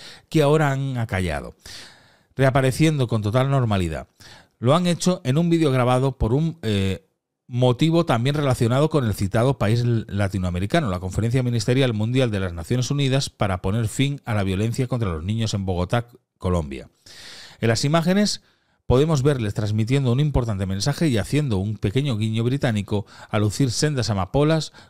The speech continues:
con motivo del próximo Día del Recuerdo, que se celebra el próximo día once de noviembre, que esto es de ayer. Esas, eh, imágenes son las que vais a ver aquí. Esta amapola, para los que no sepan qué es la amapola,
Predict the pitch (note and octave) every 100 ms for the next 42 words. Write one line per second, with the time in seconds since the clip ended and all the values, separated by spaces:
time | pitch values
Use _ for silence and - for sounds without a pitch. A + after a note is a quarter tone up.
0 | - A#2 G#2 G#2+ C#3 A#2+ G2 C3+ C#3+ A2
1 | G#2+ A#2+ A#2 G2 F#2+ - G#2 D#2 C2+ _
2 | - G#2+ G2 G#2 G#2+ A#2 B2+ C#3+ - -
3 | - - F#2+ A#2+ A#2+ C3 C3 G#2 A#2+ B2
4 | - A2+ G#2+ A#2+ - _ G#2 G#2+ G2+ F2+
5 | D#2+ D2+ C2 C2 - F2+ - F#2+ F2+ -
6 | - - - G2 D#2+ D2 C#2 - - -
7 | - - A#2 D#3 D3+ - - A2+ G#2 G2+
8 | - G#2+ C3 B2 A#2+ B2 D#3+ - _ _
9 | _ _ _ _ _ _ - - C3+ B2+
10 | A2+ - G#2+ G#2+ G2+ F#2+ E2+ C3+ - -
11 | - - - A#2 D#3 C#3 C#3+ D#3 C#3 B2
12 | G#2 - G#2+ G#2 G#2 G2 G#2+ G#2 B2+ D3+
13 | C3+ C#3+ B2+ - _ _ _ _ - B2
14 | A#2 A2 G#2+ G#2+ G2+ F#2+ C3 C3 B2 D#3